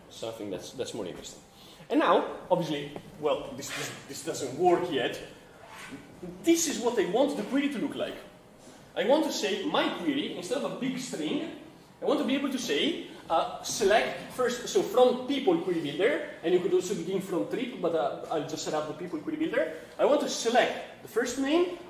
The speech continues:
then the surname, later on also the age.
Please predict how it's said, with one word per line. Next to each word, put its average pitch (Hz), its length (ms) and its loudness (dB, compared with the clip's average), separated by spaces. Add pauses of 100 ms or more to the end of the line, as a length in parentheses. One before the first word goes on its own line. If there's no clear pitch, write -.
(120)
then 262 200 4
the 220 60 0
surname, 180 680 2 (160)
later 254 280 4
on 226 120 2
also 202 260 4
the 165 220 -2
age. 202 420 0